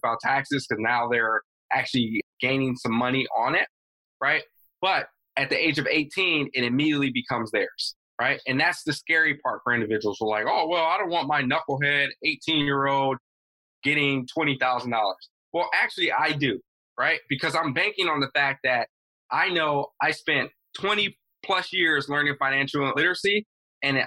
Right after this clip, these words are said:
I know if I do a good job, I'm gonna teach my kids the same. And then they're gonna realize that compound interest is gonna work even better because they're starting from two thousand yards ahead, right?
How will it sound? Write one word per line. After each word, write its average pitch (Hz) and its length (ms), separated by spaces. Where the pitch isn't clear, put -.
I 160 200
know 165 240
if 143 120
I 151 160
do 165 180
a 156 60
good 147 180
job, 127 300
I'm 127 100
gonna 135 180
teach 143 240
my 131 160
kids 147 300
the 135 80
same. 160 440
And 131 140
then 123 160
they're 156 180
gonna 160 200
realize 139 500
that 113 200
compound 147 420
interest 170 440
is 135 120
gonna 143 200
work 147 380
even 123 280
better 127 500
because 120 340
they're 143 180
starting 139 500
from 127 260
two 202 460
thousand 147 480
yards 104 320
ahead, 98 280
right? 131 280